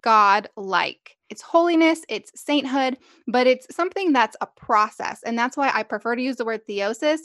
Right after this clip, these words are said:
instead of holiness or sainthood, because when I hear holiness, I feel like someone has, they have it all together already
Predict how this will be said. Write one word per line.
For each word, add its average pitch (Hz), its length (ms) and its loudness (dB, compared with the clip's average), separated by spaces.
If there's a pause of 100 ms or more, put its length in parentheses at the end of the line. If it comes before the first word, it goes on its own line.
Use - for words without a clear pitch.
instead 214 580 -6
of 202 260 -2 (180)
holiness 214 540 -2
or 190 100 -8
sainthood, 226 480 -6
because 247 320 -4 (280)
when 254 160 2
I 285 100 4
hear 294 280 4
holiness, 247 520 0
I 220 100 -4
feel 233 220 -6
like 208 180 -4 (140)
someone 220 300 -6
has, 220 140 -8 (280)
they 220 160 -4 (140)
have 240 200 2
it 226 80 4
all 226 160 4
together 214 480 0
already 208 540 0